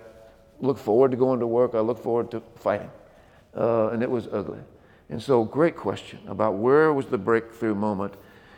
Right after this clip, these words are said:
By God's grace, if I would have stayed in there uninterrupted,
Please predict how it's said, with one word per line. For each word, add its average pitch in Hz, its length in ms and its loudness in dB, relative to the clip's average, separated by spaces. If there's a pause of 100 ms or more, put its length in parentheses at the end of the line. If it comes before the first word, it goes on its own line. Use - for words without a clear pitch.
(260)
By - 160 4
God's 165 300 6
grace, 127 340 4
if 120 120 -4
I 131 120 4
would 170 120 2
have 156 100 -2
stayed 151 380 0
in 131 140 0
there 127 220 2
uninterrupted, 143 1040 0